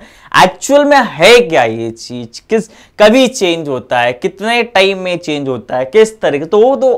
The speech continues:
आपको पता है, कभी धूप, कभी छाँव, कभी बारिश, कभी हवा, ठीक है। ये जो चेंजेस है, but इन चेंजेस को, ये जो सारी चीजें हैं, तो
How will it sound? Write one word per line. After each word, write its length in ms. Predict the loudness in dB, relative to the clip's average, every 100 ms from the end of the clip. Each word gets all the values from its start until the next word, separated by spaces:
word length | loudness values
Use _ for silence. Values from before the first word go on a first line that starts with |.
| -2
आपको 280 | -4 -2 -2
पता 320 | 0 2 4
है, 180 | 4 2 -4 _
कभी 260 | -2 0 0
धूप, 280 | 0 -2 -4
कभी 240 | -2 -2
छाँव, 380 | 0 4 4 4
कभी 260 | -2 -2 0
बारिश, 360 | 0 0 -2
कभी 280 | -4 -4 -4
हवा, 380 | 0 2 2 -2 _ _ _ _ -2
ठीक 160 | 2 4
है। 100 | 2 0
ये 280 | 2 2 2
जो 280 | 4 4 4
चेंजेस 520 | 0 -4 -2 -4 -2
है, 60 | -2
but 160 | -2 -2 -4 -2
इन 160 | 0
चेंजेस 760 | -2 -6 -2 -2 0 4 4 2
को, 140 | 0
ये 140 | 0 2
जो 160 | -2
सारी 320 | 0 0 0
चीजें 420 | -4 -8 -8 -4 -4
हैं, 100 |
तो 100 | -2